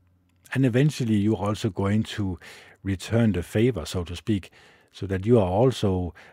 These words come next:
going to provide love and care for them, so that they also feel loved and cared for. Because this is what is lacking in the world.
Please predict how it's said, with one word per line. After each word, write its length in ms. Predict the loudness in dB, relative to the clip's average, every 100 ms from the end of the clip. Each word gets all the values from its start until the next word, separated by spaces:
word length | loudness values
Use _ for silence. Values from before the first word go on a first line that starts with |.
| _
going 280 | -4 -2 -2
to 160 | -4
provide 680 | -8 -8 -4 -2 0 -2 -6 -12 -20 -20 _
love 520 | -4 0 0 -2 -6 -12
and 160 | -12
care 440 | -6 -2 0 0 -4 -12 _
for 260 | -10 -6
them, 400 | -2 -2 -4 -10 -18 _ _ _ _ _ _ _ _ _ _
so 140 | -12 -6
that 200 | -4 -2
they 120 | -2
also 640 | 0 -2 -4 -2 -4 -4 -8 -18 -20 _ _ _
feel 440 | -8 0 2 2 -2 -2
loved 260 | 0 0
and 100 | -4
cared 260 | -4 -4 -4
for. 340 | -10 -14 -16 -20 _ _ _ _ _ _ _ _ _ -20 _ _ _ _
Because 380 | -8 0 2 2
this 280 | 2 0 2
is 420 | 4 4 2 -4 -16 -20 -20 -20 _ _
what 200 | -2 0
is 180 | -2 -2
lacking 460 | -2 -2 0 0
in 140 | 2 0
the 80 | -4
world. 460 | -6 -8 -10 -16